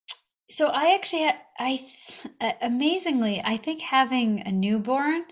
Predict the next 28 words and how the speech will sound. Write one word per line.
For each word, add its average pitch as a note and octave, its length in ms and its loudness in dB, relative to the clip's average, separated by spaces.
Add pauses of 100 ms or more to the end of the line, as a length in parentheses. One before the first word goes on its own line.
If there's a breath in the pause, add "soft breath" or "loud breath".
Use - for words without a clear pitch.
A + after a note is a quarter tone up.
(500 soft breath)
has G#3+ 120 -6
really B3 360 2
helped G3+ 680 -8 (500)
my F#3+ 340 -2
journey F#3+ 920 0
on, F3 600 -2 (100)
on F3+ 240 -4
the E3+ 60 -4
st-, - 340 -12
on F3 180 -4
the F3 60 -4
startup F#3+ 540 -4
world. A3+ 480 0
Uh, G#3+ 220 2 (260 loud breath)
they're C4+ 120 0
very E4 320 6
different A3+ 260 2
experiences, F3 520 -6
to - 140 0
be G3 140 4
clear. F#3+ 240 2
I F#3 40 4
mean, G#3 160 6
you're A3 160 4
both C4+ 240 4
keeping A3 380 2
both G#3 280 2
alive, F3+ 440 -2